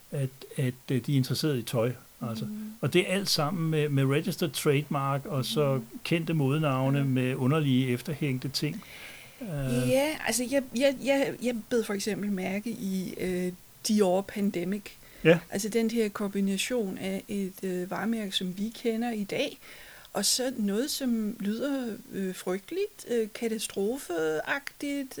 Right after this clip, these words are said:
Speaker 2: øh, øh, sådan noget. Altså, jeg, jeg ved, jeg ved ikke, hvorfor vi skulle finde på at kalde et varemærke noget med pandemic. Det lyder ikke rart, men, men det er sådan, deres varemærker er. Som du
Speaker 1: Dødsporno.
Speaker 2: siger, Locust Swarm.
Speaker 1: Ja,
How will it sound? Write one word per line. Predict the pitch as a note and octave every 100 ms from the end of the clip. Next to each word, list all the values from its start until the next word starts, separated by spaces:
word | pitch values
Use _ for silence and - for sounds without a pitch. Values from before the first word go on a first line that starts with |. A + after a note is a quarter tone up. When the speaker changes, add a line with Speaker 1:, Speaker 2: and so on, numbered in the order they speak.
| -
Speaker 2:
øh, | B3+ B3 A#3+ A#3 -
øh, | A#3 A#3
sådan | - C#4
noget. | C#4 - -
Altså, | A3+
jeg, | A3+ A#3 G#3 A3
jeg | A#3 A#3 -
ved, | C4 - - -
jeg | C4
ved | D4+
ikke, | D4
hvorfor | C4+ - C#4
vi | C4+
skulle | C#4 C#4+
finde | - A#3+ A3
på | D#4 C#4+
at | - G#3+ - - - - - - - - -
kalde | A#3+ A3 G#3
et | G#3
varemærke | F#3 A3 D#4 C#4 G#3+
noget | G#3 C4
med | D#4+ -
pandemic. | A3+ G3+ A3+ B3 E4+ -
Det | A#3
lyder | C#4+ D#4
ikke | D4+ C#4 D4
rart, | D#4 -
men, | G3+ A#3 A3
men | A#3+ A#3+ - - - -
det | D#4
er |
sådan, | C#4 C#4+ C4+ C4
deres | C#4+ F4+ -
varemærker | - E3+ F#3 - -
er. | E3+
Som | F3+
du | B2
Speaker 1:
Dødsporno. | C3 - - C#3+
Speaker 2:
siger, | C3 C4 B3+
Locust | A#3 D4+ - C#4 -
Swarm. | - G#3 G3 G3 - - -
Speaker 1:
Ja, | -